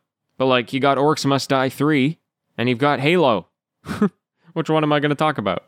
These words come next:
Anyway, anyway. <sighs> I am, uh, still in the middle of packing, and I'm probably gonna be moving out of my current place next weekend, so I'm gonna try and pre-record some shows, actually, so that it's not just empty weekend shows. But I move into a new home soon.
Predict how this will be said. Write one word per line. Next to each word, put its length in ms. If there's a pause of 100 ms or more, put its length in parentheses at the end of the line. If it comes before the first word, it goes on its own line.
Anyway, 280 (240)
anyway. 300 (160)
<sighs> 160
I 320 (420)
am, 440
uh, 240
still 280
in 60
the 80
middle 240
of 100
packing, 560 (400)
and 380
I'm 180
probably 480
gonna 200
be 120
moving 460
out 200
of 100
my 160
current 340
place 320
next 260
weekend, 480 (280)
so 720 (320)
I'm 80
gonna 120
try 180
and 100
pre-record 540
some 120
shows, 320
actually, 380
so 140
that 120
it's 140
not 120
just 140
empty 280
weekend 360
shows. 380 (300)
But 140
I 100
move 240
into 220
a 60
new 160
home 280
soon. 340